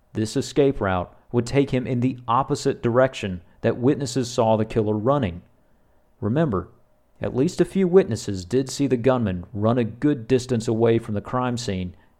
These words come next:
after he cleared the staircase. It's possible that Engstrom did shoot Palma and then tried to plant an innocent explanation in the press about why he was just seen running up the Tunnelgarten.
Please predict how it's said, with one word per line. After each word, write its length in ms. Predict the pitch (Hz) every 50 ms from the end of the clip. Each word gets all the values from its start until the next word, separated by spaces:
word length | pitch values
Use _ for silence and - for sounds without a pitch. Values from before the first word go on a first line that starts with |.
| _ -
after 320 | 107 104 107 - - 113
he 100 | 101 107
cleared 460 | - - - 110 101 101 101 92 - _ -
the 80 | - 101
staircase. 680 | - - 113 107 98 - - 87 85 92 - - - _ _ _ _ _ _ _ _ _ _ -
It's 240 | - 113 117 117 -
possible 680 | - - - 120 120 127 123 - 110 104 113 139 160 170
that 240 | - - 87 -
Engstrom 500 | - 110 107 110 107 - - 107 104 98
did 220 | 92 - 107 104 104
shoot 320 | - - 117 113 110 -
Palma 420 | - 101 98 95 95 95 104 117 120 - - _ _ _ _ _ _ _ -
and 200 | - 110 107 107
then 160 | 101 98 92
tried 360 | - - - 107 95 104 101
to 40 | -
plant 380 | - - - 107 104 113 - -
an 120 | 120 104
innocent 440 | - - 135 131 123 120 123 117 107
explanation 720 | - 117 113 - - 107 101 104 113 117 113 - 104 95
in 80 | 95 95
the 60 | 92
press 400 | - - 120 117 104 104 110 -
about 360 | 104 90 95 98 92 - -
why 340 | 98 95 92 92 104 113 110
he 140 | 95 117 110
was 180 | 104 101 87
just 320 | 82 - 113 104 98 - -
seen 320 | 110 110 107 104 95 92
running 300 | 98 107 110 110 107 98
up 160 | 98 98 -
the 80 | - -
Tunnelgarten. 680 | - - 127 120 107 101 95 95 87 85 90 90 85